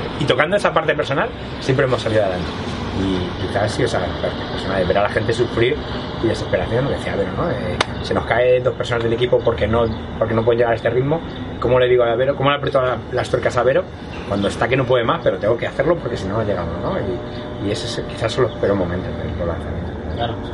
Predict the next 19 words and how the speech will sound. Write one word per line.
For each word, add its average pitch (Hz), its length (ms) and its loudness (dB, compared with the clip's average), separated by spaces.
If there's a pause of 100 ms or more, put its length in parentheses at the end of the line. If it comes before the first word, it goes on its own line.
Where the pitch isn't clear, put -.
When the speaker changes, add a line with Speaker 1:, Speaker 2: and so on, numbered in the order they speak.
(720)
Speaker 2:
Antes 175 260 4
de 196 60 4
despedirnos, 190 460 4
que 170 80 4
ya 175 140 4
vamos 175 240 2
a 170 320 2
ir 170 200 2
terminando, 190 760 0
para 131 300 0
terminar 131 360 -4
con 160 120 -2
otro 147 600 4
aire, 175 260 0
¿no? 185 220 -4
Porque 131 460 2
va-, 143 280 2
vamos 147 240 2
a 170 240 4